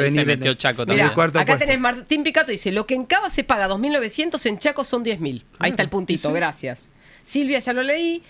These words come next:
Speaker 3: Germán, eh, o escríbanlo en letras. No, tampoco soy tan discapacitada. Con el puntito <laughs> estoy bien, ¿eh?
Speaker 2: No se dice discapacitado, Juli.
Speaker 3: ¿No se dice? ¿Cómo se dice?
Speaker 2: Capacidades diferentes.
Speaker 3: Ah, no tengo capacidades tan diferentes, <laughs> sería,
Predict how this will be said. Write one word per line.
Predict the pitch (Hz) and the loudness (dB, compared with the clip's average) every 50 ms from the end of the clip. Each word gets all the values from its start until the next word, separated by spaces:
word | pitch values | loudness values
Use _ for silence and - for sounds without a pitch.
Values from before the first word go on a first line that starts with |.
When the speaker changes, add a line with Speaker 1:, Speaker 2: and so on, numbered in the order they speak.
| - - - _ _ | -20 -20 -20 _ _
Speaker 3:
Germán, | - 208 208 226 240 254 262 269 254 - | -2 -2 0 2 2 2 0 0 -2 -8
eh, | - - 180 180 180 180 175 170 - | -6 -4 -2 -2 0 0 -2 -2 -2
o | 190 202 | -2 -2
escríbanlo | 202 - 277 302 294 269 269 247 | -2 -2 -2 0 0 0 0 -2
en | 240 240 247 | -2 0 -2
letras. | 240 220 - 185 180 | -4 -2 -2 -4 -2
No, | 202 220 214 208 | 0 0 0 2
tampoco | 190 185 175 240 233 240 | 0 -2 -2 -2 -6 -6
soy | - - 226 214 | -4 -4 -6 -2
tan | - 220 220 | -2 -2 -2
discapacitada. | 226 - - 185 - 170 - - 170 156 - 196 180 160 156 | 0 -2 -2 -2 -2 -4 -4 -4 -2 0 2 2 2 2 0
Con | 127 185 185 | 0 0 0
el | 190 - | 0 -2
puntito | - 220 220 202 214 - - | -2 -4 -2 -2 -2 -2 -2
<laughs> | - | -4
estoy | - - - - 294 285 | -4 -6 -2 -2 -2 0
bien, | 233 208 196 156 156 | 0 -2 0 0 0
¿eh? | 180 226 269 | 0 -2 -2
Speaker 2:
No | - 196 | -6 -8
se | - - 202 | -6 -4 -4
dice | 185 - - 131 | -4 -4 -6 -8
discapacitado, | 113 - 113 104 - - - 110 104 104 101 101 | -8 -8 -10 -12 -12 -12 -14 -14 -14 -14 -16 -16
Juli. | - - - 123 - | -16 -16 -16 -14 -12
Speaker 3:
¿No | 160 156 196 208 208 233 | -10 -8 -4 -4 -2 -2
se | 220 254 | -2 -2
dice? | 262 247 - 254 214 | -4 -4 -4 -6 -6
¿Cómo | 226 233 | -6 -8
se | 226 - 208 | -4 -4 -4
dice? | 190 180 - 165 156 147 - | -4 -4 -4 -6 -6 -6 -6
Speaker 2:
Capacidades | - 127 - - 117 - - 135 135 131 | -8 -8 -8 -8 -10 -6 -4 -4 -4 -4
diferentes. | 139 127 - - 113 113 113 110 - | -6 -10 -10 -12 -12 -10 -6 -2 0
Speaker 3:
Ah, | 202 196 190 185 | 2 2 2 0
no | 185 202 214 220 | 0 -2 -2 -2
tengo | 214 240 233 240 220 | -2 -2 -2 -2 -2
capacidades | 190 196 170 185 185 - 180 180 175 - | -2 -2 -2 -2 -2 0 0 0 -2 2
tan | - 220 214 208 | 0 0 2 2
diferentes, | 208 202 - 180 170 180 214 190 - - | -2 0 0 0 0 0 0 -2 -4 0
<laughs> | - 247 - | 0 0 0
sería, | - - 180 - 208 202 196 | 0 -2 -2 0 0 -2 -4